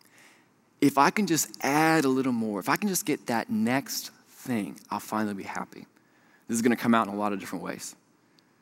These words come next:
For some of you right now, if the thing that you're most din-, discontent with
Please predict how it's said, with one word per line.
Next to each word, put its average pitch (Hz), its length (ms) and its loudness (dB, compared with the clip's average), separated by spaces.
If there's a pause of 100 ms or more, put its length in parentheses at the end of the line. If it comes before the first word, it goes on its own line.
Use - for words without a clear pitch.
(380)
For 107 100 -8
some 123 200 6
of 135 80 6
you 120 160 8
right 123 200 4
now, 113 380 2 (760)
if - 100 -8
the 113 120 -6
thing 135 220 6
that 110 80 4
you're 110 120 4
most 117 260 0
din-, 117 220 0 (220)
discontent 127 640 2
with 127 260 -4